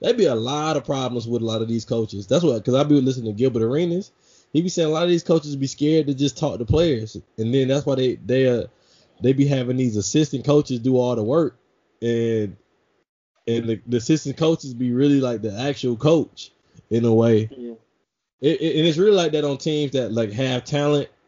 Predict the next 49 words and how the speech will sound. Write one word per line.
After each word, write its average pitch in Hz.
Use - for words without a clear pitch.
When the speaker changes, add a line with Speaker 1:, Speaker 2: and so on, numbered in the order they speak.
Speaker 1:
but 113
you 143
be 131
like, 110
"Bro, 110
why 131
they 160
not 143
winning?" 131
It 131
be 131
that, 120
'cause 135
the 110
coach 139
is 123
scared 127
to 120
talk 120
to 131
the 113
players 117
man 117
to 107
man. 107
Speaker 2:
Well, 139
besides 214
that, 196
I'm 135
about 139
to 135
get 143
on 139
my 139
Patron. 143
Let's 165
get 156
to 147
the 123
fuckery. 110
What's 330
going 240
on? 208
So 214
this 269
Donald 220
Trump 165
shit. 135
What's, 180